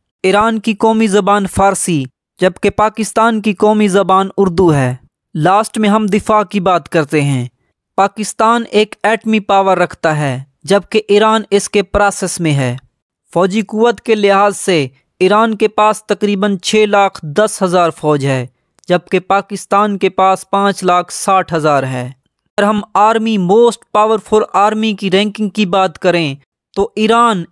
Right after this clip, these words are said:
एक सौ पैंतालीस ममालिक में से चौदहवें नंबर पर है, जबकि पाकिस्तान आर्मी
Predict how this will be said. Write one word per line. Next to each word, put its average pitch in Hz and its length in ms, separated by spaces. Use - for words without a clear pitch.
एक 220 200
सौ 226 180
पैंतालीस 214 680
ममालिक 202 460
में 196 160
से 196 200
चौदहवें 196 480
नंबर 165 320
पर 143 180
है, 131 280
जबकि 170 340
पाकिस्तान 202 720
आर्मी 185 480